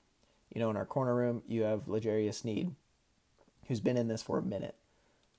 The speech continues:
Then you have Trent McDuffie. He's got a lot of game experience. He, he's got some time to, he's gonna, he's gonna stumble a little bit, but I think he will improve to be that star corner that we are looking for. But also you have Lonnie Johnson.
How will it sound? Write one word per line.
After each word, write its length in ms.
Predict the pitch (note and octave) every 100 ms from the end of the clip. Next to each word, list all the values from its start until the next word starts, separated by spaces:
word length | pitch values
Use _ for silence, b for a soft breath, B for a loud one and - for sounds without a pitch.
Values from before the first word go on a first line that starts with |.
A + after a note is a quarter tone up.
| -
Then 200 | B2 A#2+
you 100 | A2+
have 560 | A2+ A2 G#2 G#2 G#2+ -
Trent 220 | C#3 -
McDuffie. 520 | A2 - - - - - b b b
He's 160 | B2 A2+
got 180 | B2 G#2+
a 40 |
lot 400 | G2+ A2 A2 A2
of 100 | A2+
game 240 | A2+ A2 G2+
experience. 680 | - - - D#2 - - - -
He, 260 | G2+ -
he's 400 | - A#2 A2+ G#2
got 300 | - G#2 -
some 300 | - G2+ G2 G#2+ -
time 280 | B2 A2 G#2+
to, 280 | - A2 G#2
he's 120 | C3
gonna, 180 | B2+ B2+
he's 140 | B2+ C3
gonna 200 | C#3 A#2+
stumble 440 | - D3 C#3 C#3+
a 40 |
little 140 | C#3 C3+
bit, 200 | C#3 C3
but 80 | A2+
I 80 |
think 180 | G#2+ A#2+
he 60 | B2
will 180 | A#2+ A#2
improve 320 | G#2+ A2 G#2
to 100 | -
be 120 | A#2+
that 280 | G2 G2 G2+ B B B -
star 320 | - A2+ G#2+
corner 400 | - A2+ G#2 G2+
that 200 | G2 -
we 120 | G2
are 80 | F#2+
looking 300 | A2+ - -
for. 320 | - - - B B B
But 100 | -
also 160 | C3+ C3+
you 80 | A#2+
have 100 | A#2+
Lonnie 200 | A#2 G#2+
Johnson. 480 | A#2 G#2+ - F#2